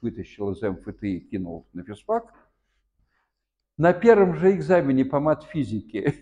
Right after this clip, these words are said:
<laughs> его сын вылетел с треском с этого экзамена, и математики сказали, что он не получит ни зачёта, ни экзамена никогда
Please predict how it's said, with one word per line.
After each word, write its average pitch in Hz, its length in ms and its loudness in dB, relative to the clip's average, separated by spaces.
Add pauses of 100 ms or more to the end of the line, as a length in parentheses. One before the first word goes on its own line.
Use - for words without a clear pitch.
(100)
<laughs> - 180 -20
его 160 300 0
сын 156 400 2
вылетел 135 520 0
с - 80 -14 (120)
треском 131 680 0 (260)
с - 100 -20
этого 123 440 -2
экзамена, 147 640 -2 (480)
и 160 80 2
математики 156 600 2
сказали, - 520 0
что - 220 2
он 190 120 2
не 240 80 4
получит 226 580 -2
ни 254 140 -2
зачёта, 240 580 0
ни 240 220 -8
экзамена 240 600 -4
никогда 294 840 -6